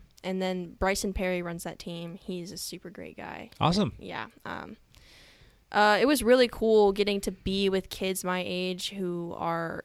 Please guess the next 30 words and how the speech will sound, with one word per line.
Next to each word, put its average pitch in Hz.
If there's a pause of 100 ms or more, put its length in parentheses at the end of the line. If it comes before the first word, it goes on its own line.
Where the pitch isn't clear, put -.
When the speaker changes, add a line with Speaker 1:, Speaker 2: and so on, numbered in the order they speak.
(120)
Speaker 1:
doing 185
what 185
I 180
do 180
because 180 (100)
I 180
had 190 (160)
truly 185
never 185
experienced -
that -
before. -
Speaker 2:
Yeah. 92 (220)
Speaker 1:
Um, 196 (100)
at 180
all. - (220)
Speaker 2:
Gotcha. 117
Speaker 1:
So. 95 (540)
Speaker 2:
Okay. 143 (300)
So 135
moving 160
forward, 117
you're 120
gonna 143
do 127
some 120
racing 123
with 104
what 117
team? 170